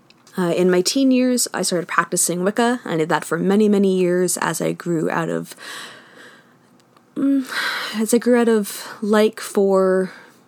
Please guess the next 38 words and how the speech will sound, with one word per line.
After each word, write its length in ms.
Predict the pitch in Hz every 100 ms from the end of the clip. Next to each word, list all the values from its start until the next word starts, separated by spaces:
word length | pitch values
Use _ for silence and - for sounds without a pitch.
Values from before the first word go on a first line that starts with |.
| _ _ _ _ - _ 214
monotheism. 600 | 202 190 196 185 190 190
I 80 | 175
think 180 | 170 170
I 100 | 170
just 200 | 165 -
kinda 220 | 170 165
grew 380 | 165 170 160 156
a 40 |
dis-, 280 | 165 - - -
distaste 600 | - - - 151 - -
for 200 | - 175
the 200 | 160 165 - - -
sexism 1200 | - - 240 - 233 214 226 214 196 190 185 180 -
and 360 | 170 160 170 -
the 140 | 156 165
racism 840 | 233 233 - 190 180 175 170 160
and 120 | 160
the 40 | 156
hypocrisy 760 | 190 - 185 185 185 - 180
I 20 | 170
found 280 | 160 160
in 180 | - 233
those 180 | 233 220
faiths. 560 | - 214 226 - - - - - - - - -
Uh, 220 | 175 175
but 120 | 202
I 60 | 202
was 120 | 208
always 340 | 262 247 240 -
drawn 640 | - 185 175 160 - - - -
to 160 | 190
the, 420 | 170 165 165 165 -
uh, 240 | 90 -
figure 420 | - - 170 165 160
and 160 | 165
image 320 | - 165 160
of 160 | - 165
Satan. 600 | - 247 247 220 220